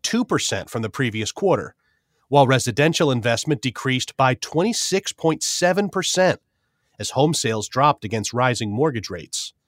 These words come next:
Another report also released Thursday showed that weekly jobless claims fell by six thousand to one hundred eighty-six thousand,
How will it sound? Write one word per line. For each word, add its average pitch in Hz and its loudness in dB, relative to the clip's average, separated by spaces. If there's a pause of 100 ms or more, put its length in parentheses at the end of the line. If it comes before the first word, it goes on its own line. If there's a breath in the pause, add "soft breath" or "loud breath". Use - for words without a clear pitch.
(880)
Another 196 6
report 175 4
also 175 4
released 147 2
Thursday 151 2
showed 165 0
that 143 0
weekly 147 0
jobless 135 0
claims 135 -2
fell 135 2
by 110 2
six - -4
thousand 139 0 (360 soft breath)
to 165 2
one 143 4
hundred 165 0
eighty-six 147 -2
thousand, 156 0